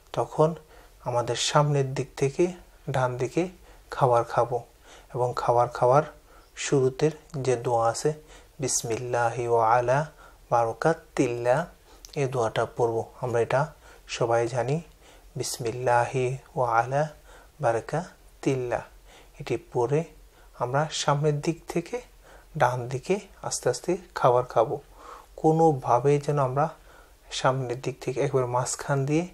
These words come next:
খাবার না খাই, অথবা সামনের দিক থেকে বাম দিকে গিয়ে খাবার না খাই। সামনের দিক থেকে ডান দিকে গিয়ে আমরা খাবার খাবো ইনশাআল্লাহ।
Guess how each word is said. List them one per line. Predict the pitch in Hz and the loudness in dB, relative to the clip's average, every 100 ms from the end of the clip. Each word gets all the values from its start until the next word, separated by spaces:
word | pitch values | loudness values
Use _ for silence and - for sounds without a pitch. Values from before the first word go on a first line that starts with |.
| - - - _ | -18 -20 -20 _
খাবার | - - 120 127 | 2 4 6 4
না | 131 135 | 2 -2
খাই, | 135 156 175 - - - - - | -2 -2 -2 -8 -20 -20 -14 -2
অথবা | 139 - 170 175 - - _ | -2 0 -2 -2 -4 -20 _
সামনের | - 151 135 127 127 143 | -2 0 0 -2 -4 -4
দিক | 143 - | -4 -2
থেকে | 165 196 196 - 147 | 0 0 -2 -16 -10
বাম | 120 117 117 | 0 2 2
দিকে | 120 117 143 | -8 -8 -8
গিয়ে | 139 170 196 - - - - | -4 -4 -4 -12 -20 -20 -10
খাবার | - 120 120 | 0 2 2
না | 117 113 | -2 -6
খাই। | - 113 - - - - | -2 -4 -4 -20 -20 -20
সামনের | - - 123 127 120 | -6 0 0 0 -2
দিক | 135 139 | -2 -6
থেকে | - 170 233 233 - - | -4 -6 -6 -10 -14 -4
ডান | 120 123 | -4 -2
দিকে | 131 123 131 | -6 -4 -4
গিয়ে | 147 170 226 - - - - | 0 0 0 -12 -20 -20 -12
আমরা | 117 123 | -2 -2
খাবার | - - 117 117 | 0 2 2 2
খাবো | - 117 | 0 0
ইনশাআল্লাহ। | 113 - - 110 117 131 120 | 0 -6 -4 -4 -4 -4 -6